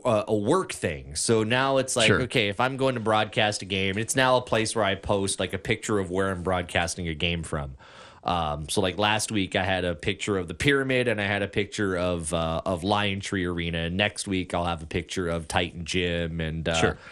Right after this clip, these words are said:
Speaker 1: the Brent Event Center. Um, I
Speaker 2: But
Speaker 1: will,
Speaker 2: it
Speaker 1: I, I will show one complaint on pictures. <laughs> And th-, this is, this is, like, Progressive insurance level, um,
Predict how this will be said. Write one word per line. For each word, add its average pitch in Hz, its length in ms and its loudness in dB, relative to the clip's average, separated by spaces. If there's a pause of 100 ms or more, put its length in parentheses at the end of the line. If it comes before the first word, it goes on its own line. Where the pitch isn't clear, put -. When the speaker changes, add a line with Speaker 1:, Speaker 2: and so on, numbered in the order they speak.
(200)
Speaker 1:
the 101 80 -2
Brent 101 280 0
Event 92 340 -4
Center. 85 460 -2 (340)
Um, 95 400 0
I 113 80 4
Speaker 2:
But 127 100 8
Speaker 1:
will, 135 240 4
Speaker 2:
it 123 220 -2
Speaker 1:
I, 120 40 2
I - 40 4
will 143 180 4
show 147 180 2
one 131 260 2
complaint 131 460 -2
on 101 100 -2
pictures. 76 560 -8 (140)
<laughs> 143 60 2 (880)
And 123 260 2
th-, 120 140 -4
this 151 240 4
is, 151 180 2 (260)
this 220 220 6
is, 240 160 4
like, 175 240 2 (140)
Progressive 165 640 4
insurance 147 720 2
level, 113 720 4 (380)
um, 98 680 0